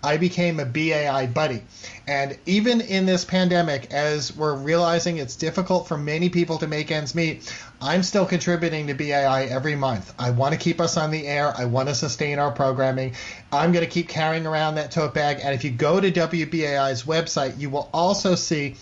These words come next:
that we also have, uh, D-, W B A I branded, uh, face masks also, uh, that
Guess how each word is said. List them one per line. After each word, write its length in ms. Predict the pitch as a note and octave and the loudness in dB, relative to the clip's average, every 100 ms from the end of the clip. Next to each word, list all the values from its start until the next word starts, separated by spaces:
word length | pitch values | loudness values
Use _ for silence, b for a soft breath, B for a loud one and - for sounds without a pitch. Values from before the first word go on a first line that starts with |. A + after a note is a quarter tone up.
| B B B - | B B B -4
that 160 | C#3+ | -2
we 160 | D3+ D3+ | -2 -2
also 480 | D#3 E3 F3 F#3+ E3 | 0 2 2 2 2
have, 580 | D3 D3+ D3 C#3+ C3+ - B - | 0 -4 -2 -2 -2 -8 B -4
uh, 220 | C#3 C3 | -2 0
D-, 320 | A#2+ D#3+ D#3+ | 0 0 -2
W 380 | C3 D3+ D3+ E3+ | -2 0 2 2
B 160 | D#3+ D#3 | 2 2
A 140 | D3+ | 2
I 200 | C#3+ C#3+ | 2 0
branded, 500 | C3+ C3+ C3+ C3+ B2 B B | 0 -2 -2 -4 -6 B B
uh, 220 | C3+ B2 A#2+ | -4 -2 -2
face 340 | C#3 D#3+ D#3+ | 0 0 0
masks 560 | D#3 A2+ - - - - B - | 0 -2 -4 -8 -10 -12 B -2
also, 640 | D3+ E3+ E3+ C#3+ C3 B2 B B - | 2 2 2 0 0 -4 B B -4
uh, 400 | C#3 C#3 C3+ C3 | -2 0 0 -2
that 360 | C#3+ C#3+ C#3+ | 0 0 -2